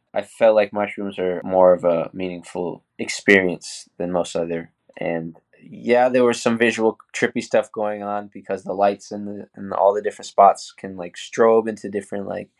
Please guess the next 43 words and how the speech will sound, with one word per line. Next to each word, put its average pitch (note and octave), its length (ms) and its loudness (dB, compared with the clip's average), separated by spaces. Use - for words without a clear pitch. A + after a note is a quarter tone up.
flashing A#2+ 520 4
colors. A#2 600 4
And G#2 120 -6
I've G#2 180 -4
got G#2 220 2
art G#2+ 280 2
that G2+ 300 -2
looks C3 320 4
crazy B2 460 0
'cause, A2+ 320 -10
you A#2 100 -12
know, G2+ 140 -6
if G2 140 -10
you A#2 80 -8
show A2+ 260 2
and A2+ 140 -4
shine G#2 240 -4
different G2+ 240 -18
colored G2 280 -4
lights F#2+ 240 -6
on - 160 -18
art, F#2+ 300 -4
it'll, - 320 -18
different, G2+ 320 -8
like, F2 220 -12
colors G2 340 -4
start G2 200 -8
to - 80 -18
move F#2+ 240 -12
around. F2 500 -4
And, F2 180 -14
you G2+ 100 -6
know, F#2 160 4
we G2 120 4
were F#2+ 120 8
out F2+ 140 4
in D#2+ 60 -14
the C#2+ 60 -12
garden, A2 420 6
there G2 100 -4
was - 100 -12
a - 60 -20
fire. G#2 640 2